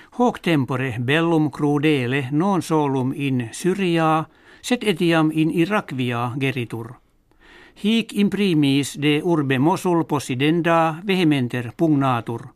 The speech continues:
Cum copie regiminis Irakviae eam a potestate ordinis Isis recuperare conantur. Iam aliquot vicos haud longe a Mosul sitos expugna verunt,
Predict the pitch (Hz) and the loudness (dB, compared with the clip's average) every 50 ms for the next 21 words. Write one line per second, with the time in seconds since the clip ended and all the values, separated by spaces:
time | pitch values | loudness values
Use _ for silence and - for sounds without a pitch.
0 | _ _ _ _ _ _ _ _ _ _ _ _ - 190 208 220 214 - - - | _ _ _ _ _ _ _ _ _ _ _ _ 0 2 2 2 0 -2 -2 -2
1 | 139 131 127 127 - 165 175 170 170 165 170 160 156 170 170 175 170 165 165 151 | 0 0 0 2 2 2 4 4 2 2 2 2 2 2 2 4 4 4 4 2
2 | 156 - - 151 127 135 143 - - 165 151 170 170 165 170 170 180 196 - - | 0 0 -4 -2 -2 -2 -4 -2 -2 0 2 2 2 2 2 0 -2 -2 -2 0
3 | 160 156 156 151 151 151 - 151 147 139 - 139 123 139 123 - - - 165 170 | 2 2 2 2 0 0 0 0 0 0 0 -4 -4 -4 -6 -6 -4 -2 0 0
4 | 170 165 180 170 156 147 147 143 147 151 139 127 135 123 107 - - - 175 185 | 0 0 -2 -4 -2 -2 -2 -4 -4 -6 -6 -4 -4 -4 -6 -8 -6 -4 -4 -4
5 | 180 202 180 160 - - - - 196 214 214 233 165 190 170 147 151 147 135 127 | -2 -2 -4 -4 -4 -10 -8 -4 -4 -2 -2 -2 0 0 0 0 2 0 0 0
6 | 120 110 - - 151 156 147 143 131 117 113 - - 110 - - - _ _ _ | -2 -4 -4 -2 0 0 0 0 0 -2 -4 -6 -8 -12 -12 -14 -18 _ _ _
7 | _ _ _ _ _ _ _ _ _ - - - - - - - - - 196 220 | _ _ _ _ _ _ _ _ _ -20 -20 -20 -20 -20 -20 -14 -4 0 2 2
8 | 214 208 - 202 202 190 185 - 180 180 175 - 156 175 175 156 123 - 139 127 | 2 2 0 0 0 0 -2 0 -2 -2 -2 0 0 2 2 2 0 0 -2 -2
9 | 120 117 - - 143 143 143 139 131 - 139 139 143 147 147 139 139 135 131 139 | -2 -4 -6 -6 -4 -2 -2 -2 -2 -2 -2 0 0 2 2 0 0 -2 -2 -2
10 | 147 131 135 131 147 156 147 139 - 135 127 127 131 120 - 190 190 185 - 180 | -2 -2 0 2 2 2 0 0 -2 -2 -2 -2 -4 -4 -4 -4 -4 0 0 2
11 | 165 160 160 - - 330 220 - - - 139 127 135 131 131 127 123 123 139 143 | 2 2 0 -2 -2 -6 -6 -6 -6 -6 -6 -4 -2 -2 0 -2 -2 -2 -2 -2
12 | 127 123 117 120 117 117 117 123 - - - | -2 -2 -4 -6 -6 -8 -8 -8 -10 -14 -20